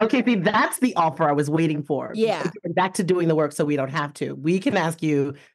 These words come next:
Speaker 1: to ask the men, and then we can just listen to your podcast and not have to.
Speaker 2: Yes. And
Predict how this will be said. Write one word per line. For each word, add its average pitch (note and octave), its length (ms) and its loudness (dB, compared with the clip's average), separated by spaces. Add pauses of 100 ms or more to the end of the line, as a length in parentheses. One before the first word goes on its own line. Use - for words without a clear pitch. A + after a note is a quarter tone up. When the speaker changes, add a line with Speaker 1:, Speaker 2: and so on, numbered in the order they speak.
Speaker 1:
to F3 100 -2
ask C#3+ 260 -2
the D3+ 80 -2
men, C3+ 240 2
and C#3 120 4
then C#3 80 4
we C3+ 80 2
can C3+ 120 2
just B2 180 -4
listen B2+ 200 -2
to B2 60 -6
your B2+ 100 -2
podcast C3 600 -4
and C3 100 -2
not B2+ 180 -2
have A#2+ 220 -6
to. - 340 -8
Speaker 2:
Yes. A3 600 -4
And B3 200 0